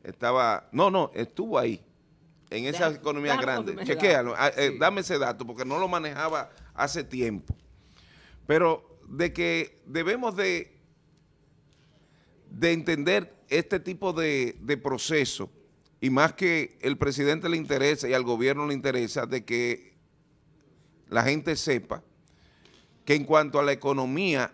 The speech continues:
Speaker 1: en, en la posición económica que ha manejado el Estado, y en este caso el, el Estado del Banco Central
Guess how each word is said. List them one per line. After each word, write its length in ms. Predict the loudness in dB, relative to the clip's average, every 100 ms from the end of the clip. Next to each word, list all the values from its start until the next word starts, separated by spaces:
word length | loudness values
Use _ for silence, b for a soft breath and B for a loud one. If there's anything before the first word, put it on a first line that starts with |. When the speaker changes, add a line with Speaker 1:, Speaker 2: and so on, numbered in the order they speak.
| -4
Speaker 1:
en, 160 | -2 -2
en 240 | -2 0
la 200 | 2 2
posición 840 | -2 -6 -6 -8 -4 -2 -2 -4 -12 -6
económica 1080 | -6 -4 -2 -2 -2 -4 -4 -2 0 0 -4
que 240 | -4 2 4
ha 340 | 4 2 -4 _ _
manejado 800 | -2 0 0 -2 0 2 2 0 -8 _ _ b b b b b b b _ _ 0
el 180 | 4
Estado, 600 | 4 2 4 4 4 0 -4
y 240 | 0 2
en 80 | 2
este 260 | 0 -2 0
caso 400 | 2 2 2 2
el, 320 | 2 -2 -4
el 180 | 0 2
Estado 560 | 2 0 6 6 6 2
del 160 | 0
Banco 320 | 0 -2 -2 -6
Central 560 | -4 -4 0 0 0